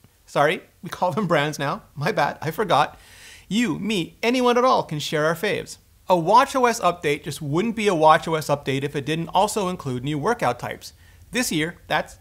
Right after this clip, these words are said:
dance, dance, dance, specifically Latin, Bollywood, hip hop, and cardio.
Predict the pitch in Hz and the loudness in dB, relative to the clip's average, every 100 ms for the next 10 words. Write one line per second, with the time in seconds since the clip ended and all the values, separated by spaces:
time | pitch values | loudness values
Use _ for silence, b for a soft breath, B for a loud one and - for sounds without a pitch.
0 | - 233 165 - - - 208 147 139 - | -4 -2 -2 -4 -18 -6 -4 -4 -8 -16
1 | - 226 123 117 - 170 240 226 196 143 | -4 -2 -2 -8 -10 -2 -2 -2 -2 -2
2 | 127 180 190 208 208 165 165 160 165 160 | 2 4 4 0 -8 4 6 6 2 -4
3 | 165 143 - 208 147 131 - 156 165 - | -6 -6 -6 -2 0 0 -2 -10 -10 -2
4 | 240 175 117 87 | 0 0 -4 -6